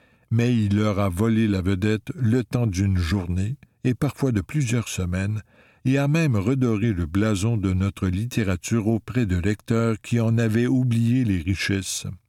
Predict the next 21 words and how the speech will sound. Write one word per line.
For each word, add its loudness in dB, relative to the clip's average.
Surtout, -2
il 2
a 0
cristallisé 0
une 0
forme -2
de -2
fierté -4
autour -2
du -4
livre 0
québécois -2
et 2
a 0
fédéré 0
un 0
milieu 0
autour 0
d'un -2
objectif -2
commun, -2